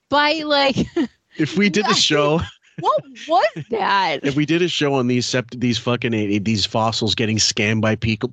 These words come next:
Speaker 2: people, Gary, some guy on eBay telling him, "Look, I don't, let's, let's go s-, <laughs> communicate not through eBay. <laughs> I'll get this thing to you." <laughs>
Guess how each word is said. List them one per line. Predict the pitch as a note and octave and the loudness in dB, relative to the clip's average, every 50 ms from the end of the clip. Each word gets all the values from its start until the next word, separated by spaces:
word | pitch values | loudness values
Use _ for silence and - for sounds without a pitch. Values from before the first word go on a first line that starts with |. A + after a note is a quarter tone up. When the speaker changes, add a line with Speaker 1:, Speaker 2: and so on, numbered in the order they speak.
| - | -4
Speaker 2:
people, | - C3+ A#2+ - B2 A2+ | -4 -4 -2 -2 -4 -6
Gary, | A#2 - G#2+ G#2+ A2 A2+ A2+ A2+ A2+ A2 - - - - - | -4 -2 0 0 2 2 2 0 0 -2 -4 -10 -18 -20 -10
some | - - B2+ B2 A#2 | -6 -2 -2 0 0
guy | A2+ A2+ A2 A2 A2 | 2 2 2 2 2
on | G#2+ G#2 G#2 | 2 2 2
eBay | A2 G#2+ G#2+ A2 A2 F#2 A2 G#2+ G#2 G#2+ | 0 2 0 0 0 0 0 0 0 0
telling | - - A#2+ A2 A2 G#2 | 0 0 0 0 2 2
him, | G2 G2+ | 2 2
"Look, | A2 B2 B2+ A2 A2+ | 2 0 0 0 0
I | G#2+ | 0
don't, | A2 A#2+ C3+ C#3+ | 0 0 0 0
let's, | B2+ B2+ - - | -2 -2 -4 -2
let's | - C#3+ C#3 D3 C3+ - | -2 0 0 0 -2 -2
go | - E3+ | -2 0
s-, | D3 - - D#3+ | 0 0 0 0
<laughs> | D#3+ | -2
communicate | - - - D#3+ D#3 D#3 D#3 - - D3+ C3+ B2+ - | -4 -2 0 2 2 2 0 0 -2 -2 -2 -2 -2
not | B2 B2+ B2+ C3 C3 - | 0 0 2 2 0 0
through | - C3 B2 A#2 | -2 0 0 2
eBay. | A#2+ B2 B2+ A2 A2 G#2 G#2+ G#2 G#2+ - - - D#3 - D3 - - - F#3 - | 2 2 2 2 2 0 0 0 -2 -6 -10 -6 -4 -4 -4 -2 -2 -4 -4 -4
<laughs> | _ - | _ -4
I'll | E3+ - _ | -4 -2 _
get | - C#3 B2+ | -4 -4 -2
this | - D#3+ C#3 - - | -2 -4 -4 -2 -2
thing | C#3 B2+ B2 | -2 -2 -2
to | - - D#3+ | -2 -2 -2
you." | A2+ G#2+ C#3+ C#3+ F3+ - | 0 0 0 0 -2 -4
<laughs> | _ | _